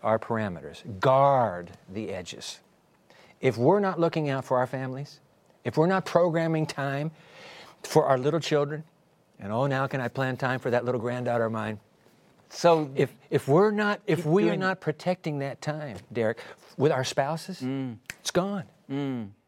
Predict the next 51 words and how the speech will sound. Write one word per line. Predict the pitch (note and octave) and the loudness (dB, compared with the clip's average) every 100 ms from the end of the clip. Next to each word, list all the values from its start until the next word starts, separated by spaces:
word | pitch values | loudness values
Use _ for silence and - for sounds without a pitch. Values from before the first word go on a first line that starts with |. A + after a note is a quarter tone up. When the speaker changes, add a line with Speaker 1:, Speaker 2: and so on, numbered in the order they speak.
| _ | _
Speaker 1:
Uh, | - D#3 | 0 2
it's | D3+ C3+ | 2 -2
wonderful | A#2 D#3+ F#3+ G#3 | 0 0 0 0
to, | F#3+ F#3 | 0 0
it's | E3+ - | -2 -2
wonderful | C#3+ F#3 G3 | -2 0 -2
to | E3+ | 0
go | F3+ | 0
to, | F#3 | 0
keep | - F3 | -4 -4
going | D#3+ | -2
to | F3+ | -2
the | E3 | 0
hospital. | F3+ F3+ C3 | 0 0 -2
It's | A#2 | 0
wonderful | B2 D#3+ F3 F3 | 2 0 0 -2
to | |
keep | D#3+ F3 - | 0 -2 0
answering | D3+ D#3+ F3 | -4 -2 -4
the | D#3+ | -4
phone. | - E3 A#2 - - | -2 -2 -2 -8 -16
It's | C3 | -8
wonderful | C3+ E3 E3+ E3 | -4 -4 -2 -2
to | C#3+ | 0
never | C3 C3+ D3+ F3 F3+ F#3+ F#3+ - - - _ _ _ _ _ - | 0 2 2 2 0 -4 -6 -12 -20 -20 _ _ _ _ _ 0
allow | C#3 D3 D#3+ D#3+ | 4 6 4 2
a, | B2+ B2 - - | 2 -4 -4 -6
as | A#2 | -6
John | A2+ C#3 D3 | -2 -2 0
Stott | C#3+ C3 | 2 2
would | B2+ | 2
call | C#3 C3+ | 2 2
for, | - - | 0 -8
a | |
Q | G#2 - - D#3+ - | -8 -4 0 0 0
hour, | C3 D3 D3 D3+ - - - - - | 2 2 4 0 -4 -20 -20 -10 -6
a | |
Q | - - D#3 | -4 0 2
day, | B2+ C3 C3 C#3 C#3 | 2 0 0 -2 -4
which | - - | -10 -8
is | G#2 | -8
a | |
quiet | - B2+ C3 C#3 | 0 4 4 4
hour | B2 B2 C3 | 4 4 4
every | A#2+ B2 | 0 0
day, | B2+ B2+ B2+ - | 0 0 -2 -12
a | - | -4
quiet | - C3+ C3+ | -2 2 0
day | A#2+ B2 B2 | 2 2 2
every | B2 B2 | 0 -2
week, | A2+ A#2+ | -2 -4